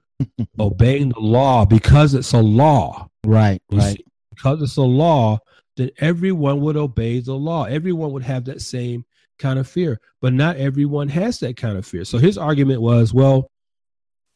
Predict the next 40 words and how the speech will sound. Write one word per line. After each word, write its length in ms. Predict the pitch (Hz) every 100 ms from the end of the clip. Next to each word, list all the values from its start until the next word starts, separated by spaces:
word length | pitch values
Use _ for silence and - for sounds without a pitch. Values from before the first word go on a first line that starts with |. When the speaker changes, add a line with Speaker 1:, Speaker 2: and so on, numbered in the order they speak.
| -
Speaker 2:
he 80 |
kept 180 | 117 131
bringing 200 | 107 120
up 100 | 113
Romans 320 | 95 107 113 -
thirteen 640 | 110 117 117 107 107 107
and 240 | 95 92 - _ _ _ _
the 320 | 101 98 90 85
government's 540 | 113 113 113 117 -
role 480 | 110 107 110 107 110
in, 320 | 98 95 98 -
in, 180 | 98 92
uh, 220 | 82 73 -
in, 200 | 92 85
uh, 100 | 78 _ _ _ _
uh, 120 | - - 92
being 220 | 104 101
a 40 |
force 340 | - 113 110 -
for 140 | 104
good 280 | 98 107 107
for 140 | 107
God, 480 | 92 98 98 98 98 _ _
sort 200 | _ 104
of 60 | 98
Speaker 1:
Sure. 140 | 107
Speaker 2:
God's 380 | 101 104 104 104
regent, 480 | 101 107 - 104 104
God's 260 | 98 98 110
proxy, 680 | - 104 104 - 104 104 - _ _
and 120 | 95 98
how 220 | 113 104
we 180 | 107 113
ought 140 | 107
to 80 | 104
respond, 680 | 98 101 - 104 101 101 101 _ _ _
uh, 380 | 104 98 98 98 110
in 140 | 101
kind 380 | 98 113 110 104
of, 100 | 95